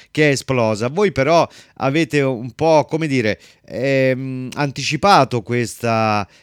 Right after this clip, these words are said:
eh, questa necessità, questo modo anche di vivere. Tu sei ristoratore, no? Le Papere in Barchessa è un ristorante storico che hai, eh, a, a Casale sul Silo ormai da, da tantissimi anni. Com'è nata questa idea, Guido?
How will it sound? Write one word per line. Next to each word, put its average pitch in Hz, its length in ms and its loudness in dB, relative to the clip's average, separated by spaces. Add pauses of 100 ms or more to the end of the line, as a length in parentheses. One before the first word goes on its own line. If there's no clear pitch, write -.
(120)
eh, 113 380 -4
questa 143 280 -2
necessità, 127 580 -2
questo 127 300 -4
modo 131 500 2
anche 113 960 2
di 113 140 -6
vivere. 107 420 0 (300)
Tu 220 120 2
sei 185 160 4
ristoratore, 135 800 2
no? 123 140 0
Le 123 100 0
Papere 131 300 2
in 123 80 -2
Barchessa 123 400 0
è 120 40 0
un 110 60 -4
ristorante 107 480 -4
storico 113 440 -2
che 104 120 -4
hai, 113 280 2 (300)
eh, 107 100 -4
a, 101 880 0
a 110 200 -6
Casale 123 340 0
sul 107 200 -6
Silo 123 260 -2
ormai 120 300 0
da, 110 140 2
da 110 240 0
tantissimi 127 520 -6
anni. 107 220 -2
Com'è 233 260 2
nata 98 320 -2
questa 90 280 -8
idea, 87 340 -4
Guido? 80 380 -8